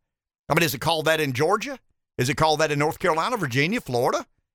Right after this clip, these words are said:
Why is it called that in South Carolina? Because I don't think we've invested nor prioritized what I ninety-five could potentially be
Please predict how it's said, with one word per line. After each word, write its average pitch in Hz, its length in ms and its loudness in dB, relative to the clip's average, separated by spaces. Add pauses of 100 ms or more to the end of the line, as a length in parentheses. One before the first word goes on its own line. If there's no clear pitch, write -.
(360)
Why 190 220 4
is 196 80 0
it - 100 -4
called 202 280 -2
that 170 140 2
in 151 80 -2
South 156 280 -2
Carolina? 160 400 -4 (260)
Because 147 280 0
I 143 80 2
don't 143 320 -2
think 160 220 -2
we've 139 220 -2
invested 139 580 -2
nor 131 160 0
prioritized 131 1000 -2 (300)
what 139 200 2
I 147 100 2
ninety-five 135 600 0
could 180 220 -2
potentially 131 580 -4
be 120 440 0